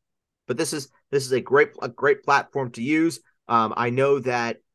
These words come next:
um, N F L finally got their mock drafts, uh, their mock draft, uh, database up and running. I know that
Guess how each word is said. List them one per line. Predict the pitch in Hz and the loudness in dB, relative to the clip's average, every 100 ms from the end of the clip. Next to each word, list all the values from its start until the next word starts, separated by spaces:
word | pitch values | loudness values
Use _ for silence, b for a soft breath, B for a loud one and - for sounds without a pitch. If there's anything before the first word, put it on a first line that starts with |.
| _ _ _ - | _ _ _ -4
um, | 127 117 | -2 -2
N | 117 127 | -4 -6
F | 123 | -2
L | 135 143 147 135 - | 0 2 0 -2 -2
finally | 135 139 139 | 0 0 -2
got | 127 131 135 | -2 -2 0
their | 139 | -2
mock | 143 135 131 | 2 2 2
drafts, | 139 135 131 - - - | 0 0 -2 -10 -14 -6
uh, | 123 117 | -2 0
their | 110 131 | 0 2
mock | 135 131 - | 4 2 0
draft, | 131 127 - 117 | -2 -2 -6 -4
uh, | 127 120 113 - | -2 0 -2 -4
database | 120 123 120 127 120 - - _ _ _ _ _ _ - | -2 0 0 -2 -4 -12 -18 _ _ _ _ _ _ 2
up | 139 131 | 2 4
and | 127 | 2
running. | 135 139 143 _ _ _ _ - | 2 2 -4 _ _ _ _ 0
I | 110 113 | 2 2
know | 110 113 117 117 117 | -2 -2 0 0 -2
that | 117 113 113 110 | -4 -4 -4 -8